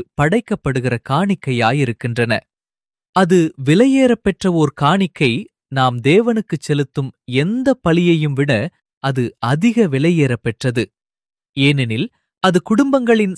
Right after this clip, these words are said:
சமாதானத்தையும் சந்தோஷத்தையும் மாத்திரமல்ல, சுகத்தையும் கெடுத்துப் போடுகிறது. முடிவிலே நித்திய ஜீவ சந்தோஷத்தையும் இழப்பதற்கான முகாந்தரமாகிறது.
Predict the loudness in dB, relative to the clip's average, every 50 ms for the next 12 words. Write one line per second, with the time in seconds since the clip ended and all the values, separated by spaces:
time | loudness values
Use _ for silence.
0 | -4 -2 0 2 2 4 4 4 2 2 0 0 -2 -2 _ -2 -2 0 0 -2
1 | -4 -6 _ -10 -4 -2 0 0 2 2 2 0 0 -2 -4 -4 -2 -2 -2 0
2 | 0 2 2 2 0 0 0 -2 -2 0 -2 -2 -2 -2 -2 -2 -4 -4 _ _
3 | _ _ _ _ _ _ -8 -2 0 0 2 2 0 0 0 -2 0 0 -2 -4
4 | -6 -10 _ _ -4 -2 0 0 -2 -2 -6 -8 -6 -4 -4 -2 -2 -2 -2 -2
5 | -2 -2 -2 -4 -4 -6 _ _ _ _ _ _ _ _ _ _ _ _ _ _
6 | -2 0 2 2 2 2 2 2 2 2 0 0 -4 -8 -14 _ _ _ -2 -2
7 | -2 -2 -2 _ _ 0 0 2 2 0 0 0 0 0 0 -2 -2 -2 -2 -2
8 | 0 2 0 0 0 -2 -4 -4 -2 -2 -2 0 -2 -2 -4 _ -6 -2 0 0
9 | 0 0 0 -2 -2 0 0 -2 -2 -2 -2 0 0 0 0 -2 -4 -6 -6 -6
10 | -4 -2 0 2 2 2 0 -2 -2 -2 0 0 0 0 0 -2 -4 -4 -4 -4
11 | -6